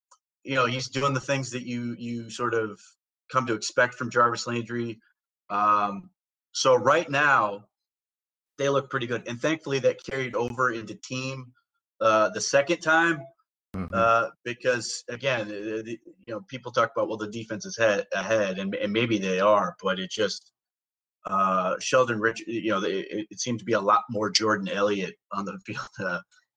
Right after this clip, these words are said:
Speaker 1: afterwards, who did not have nearly the same day. And I think, again, a lot of that was he was dominating, uh,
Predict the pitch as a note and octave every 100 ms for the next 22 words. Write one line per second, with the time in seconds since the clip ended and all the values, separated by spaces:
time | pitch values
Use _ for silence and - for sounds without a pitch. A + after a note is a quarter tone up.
0 | A#2+ A#2 - G#2+ G2 F#2+ G#2 F#2 A2+ C#3+
1 | - - A#2+ A2+ A#2+ A2+ G2+ G2+ A#2 G#2
2 | F#2+ G#2+ G2+ G#2 G2+ A2+ F#2+ G#2+ A2 F#2+
3 | F#2+ G#2+ A2 G#2+ G2+ G2 - - - G2
4 | - - G#2+ G#2+ G#2 G2+ F#2+ F#2 - _
5 | _ _ _ G2 G2 F2+ F2